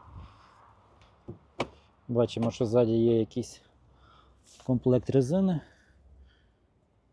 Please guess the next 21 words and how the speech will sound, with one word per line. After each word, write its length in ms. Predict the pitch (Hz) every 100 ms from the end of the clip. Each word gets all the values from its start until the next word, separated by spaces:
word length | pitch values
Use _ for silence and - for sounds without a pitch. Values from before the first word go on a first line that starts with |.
| _
Ну 220 | - 143 147
да, 160 | 110
машини 480 | 101 110 - 123 120
вже 140 | 104
сильно 500 | 113 - 123 107 107 95 _ _ _ _ _ _ _ -
понищені. 680 | 123 120 160 160 - 170 - _ _ _ _ _ _ _ - - - _ - - - _ _ _ _ _ _
В 60 | -
принципі, 440 | 151 135 120 -
ціна 320 | 117 135 131 120
теж 260 | 160 160
якби 320 | 117 107 107 92 _ _ _ _ _ _ _ _ _ _ _ _ _ _ -
недорога, 720 | 117 113 107 117 117 110 107
ну, 260 | 107 120 139 _
тим 180 | 147 123
не 80 | 120
менше. 460 | 113 101 - 123 - _ _ _ _ _ _ _ _ _ _ _ _ _ _ _
Такий 320 | 123 - 107
от 100 | 110
стан, 280 | - 175 160
така 240 | - -
от 220 | 101 98